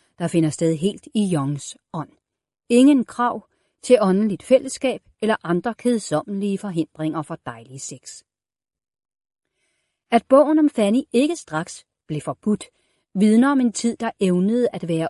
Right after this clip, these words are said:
åben for og fascineret af hvad som helst. Selv mandlig homoseksualitet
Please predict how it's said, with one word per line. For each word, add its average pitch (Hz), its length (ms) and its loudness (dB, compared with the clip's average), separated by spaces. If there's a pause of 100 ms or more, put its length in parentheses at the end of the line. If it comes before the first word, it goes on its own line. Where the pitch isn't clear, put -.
åben 220 420 0
for 226 340 -6
og 226 80 -6
fascineret 220 640 -2
af 180 280 -4
hvad 175 240 -2
som 180 220 -6
helst. - 400 -16 (400)
Selv 254 400 4
mandlig 185 500 0
homoseksualitet 160 1120 -4